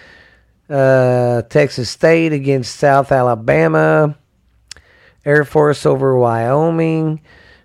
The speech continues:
And I'm picking Michigan over Nebraska. Notre Dame over Virginia Tech. Gonna pick Kentucky over L S U. And, of course, I'm picking Alabama over, uh, Texas A and M.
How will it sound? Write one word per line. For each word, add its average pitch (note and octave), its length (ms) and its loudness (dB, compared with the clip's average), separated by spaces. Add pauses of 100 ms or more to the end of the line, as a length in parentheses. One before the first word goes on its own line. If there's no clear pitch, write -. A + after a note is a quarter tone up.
And C3+ 160 -2
I'm B2 100 -2
picking A#2 460 -6
Michigan C3+ 400 -2
over B2+ 220 -2
Nebraska. D3+ 1200 0 (760)
Notre C3 320 -2
Dame C#3 420 0
over B2 200 0
Virginia A#2 540 -6
Tech. E3 680 0 (840)
Gonna C3+ 180 -4
pick C3+ 300 -4
Kentucky C#3 600 -4
over C3 240 0
L B2 160 0
S A2+ 280 -8
U. F#3 600 -2 (800)
And, D#3 280 2
of D3 100 0
course, D3+ 380 2
I'm B2 100 -2
picking B2+ 320 -2
Alabama B2 800 0
over, A2+ 420 -4
uh, A2+ 200 -2
Texas A#2+ 480 -4
A A#2 200 -4
and A#2 100 -6
M. G2+ 320 -8